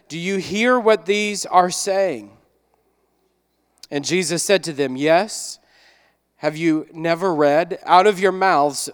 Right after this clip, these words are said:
out of the mouths of babes and nursing infants, you have perfected praise'?" Lord, I pray that you would give us ears to hear what you're saying today.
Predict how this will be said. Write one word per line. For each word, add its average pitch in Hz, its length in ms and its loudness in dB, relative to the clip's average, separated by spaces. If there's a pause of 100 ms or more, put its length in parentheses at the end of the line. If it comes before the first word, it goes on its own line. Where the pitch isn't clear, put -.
out 175 200 4
of 180 100 -4
the 185 80 -2
mouths 185 400 2
of 175 180 -6
babes 143 380 2
and 139 100 -4
nursing 160 560 -6 (140)
infants, 127 560 -8 (220)
you 143 340 -2
have 120 460 -10 (220)
perfected 139 600 -8 (180)
praise'?" 113 680 -6 (680)
Lord, 170 160 2
I 170 60 4
pray 185 260 2
that 175 200 -4
you 170 80 0
would 151 80 -4
give 170 180 -2
us 170 160 -4
ears 196 380 -4
to 202 60 -8
hear 190 160 0
what 180 180 -6
you're 165 100 -8
saying 185 420 -2
today. 127 540 -4